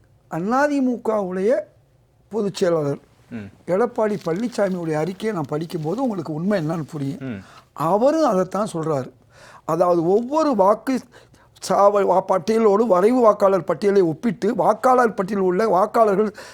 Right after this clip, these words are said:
Speaker 1: சரியான காரணத்துக்காக இறப்பு, இடமாற்றம், இரட்டை வாக்கு நீக்கப்பட்டிருப்பதை அதிமுகவினர் போய் உறுதி, உறுதி செய்ய வேண்டும்.
Speaker 2: ம்.
Speaker 1: சரியான காரணமின்றி வாக்காளர் நீக்கப்பட்டிருந்தால் அவர்கள் இல்லத்துக்கு சென்று அவர்களுக்கு படிவம் ஆறு, படிவம் எட்டு,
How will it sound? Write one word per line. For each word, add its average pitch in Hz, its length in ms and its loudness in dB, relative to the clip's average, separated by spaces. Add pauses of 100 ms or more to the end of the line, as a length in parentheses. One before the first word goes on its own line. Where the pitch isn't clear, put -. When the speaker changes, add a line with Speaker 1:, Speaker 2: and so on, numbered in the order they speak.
Speaker 1:
சரியான 277 580 4
காரணத்துக்காக 214 760 2 (380)
இறப்பு, 240 440 4
இடமாற்றம், 233 500 2
இரட்டை 202 260 2
வாக்கு 202 280 4
நீக்கப்பட்டிருப்பதை 190 800 0 (100)
அதிமுகவினர் 196 960 0
போய் 196 240 0
உறுதி, 180 240 -2
உறுதி 202 300 0
செய்ய 165 260 -2
வேண்டும். 160 340 -4 (140)
Speaker 2:
ம். 135 40 -14 (200)
Speaker 1:
சரியான 285 520 2
காரணமின்றி 220 560 2
வாக்காளர் 220 480 4
நீக்கப்பட்டிருந்தால் 202 680 0
அவர்கள் 196 320 2
இல்லத்துக்கு 196 440 0
சென்று 185 420 0
அவர்களுக்கு 185 460 -2
படிவம் 208 400 -2
ஆறு, 202 380 -2
படிவம் 185 340 -2
எட்டு, 170 300 -8